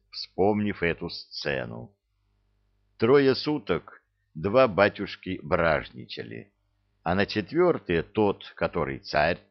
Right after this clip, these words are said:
запретил похмелять того,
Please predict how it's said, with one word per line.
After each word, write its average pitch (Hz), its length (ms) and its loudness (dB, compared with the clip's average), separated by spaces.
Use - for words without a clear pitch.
запретил 123 640 0
похмелять 135 840 -2
того, 95 580 2